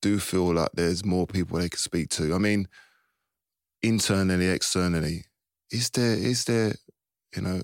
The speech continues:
I mean, there's a perception outside, isn't there, from supporters that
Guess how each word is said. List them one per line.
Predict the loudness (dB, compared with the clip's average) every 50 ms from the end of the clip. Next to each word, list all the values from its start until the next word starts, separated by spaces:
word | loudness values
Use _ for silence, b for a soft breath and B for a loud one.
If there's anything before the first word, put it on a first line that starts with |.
| -6 _ -4
I | -2
mean, | 0 0 2
there's | 2 2 0 -2
a |
perception | -4 -4 -2 0 0 0 0 -2 -2 0 0
outside, | 0 -2 -2 -2 -2 -2 -2 -2 -2
isn't | -2 -4 -4 -4
there, | -4 -6 -6
from | -6 -6 -6 -6 -6 -8 -10 -14 _ _ _ _ _ _ _ -10
supporters | -8 -8 -8 -6 -4 -4 -2 -2 -2 -4 -4
that | -4 -6 -6